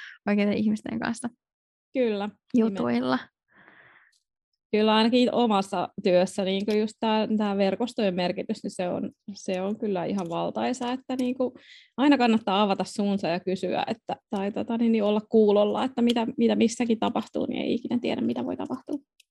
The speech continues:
Speaker 1: Just näin. Ja mun mielestä joka jaksossa korostuu tää kahvinkeittimellä tavataan, että se voi olla niin
Speaker 2: <laughs>
Speaker 1: pienestä kohtaamisesta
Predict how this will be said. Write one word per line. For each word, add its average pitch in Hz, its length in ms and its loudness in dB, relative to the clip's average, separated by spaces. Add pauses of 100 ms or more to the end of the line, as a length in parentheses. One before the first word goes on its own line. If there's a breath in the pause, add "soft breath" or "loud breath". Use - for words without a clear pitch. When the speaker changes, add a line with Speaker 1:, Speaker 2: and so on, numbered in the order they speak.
(540)
Speaker 1:
Just 220 320 0
näin. 220 320 2 (600 loud breath)
Ja 214 400 2 (520)
mun 202 220 2
mielestä 214 240 2
joka 202 180 2
jaksossa 214 420 -4
korostuu - 600 -4
tää - 220 -4
kahvinkeittimellä 277 920 0
tavataan, 233 580 4
että 220 220 -2
se 233 180 0
voi 240 160 4
olla 240 160 2
niin 277 280 2
Speaker 2:
<laughs> - 0 -
Speaker 1:
pienestä 269 380 0
kohtaamisesta 226 840 4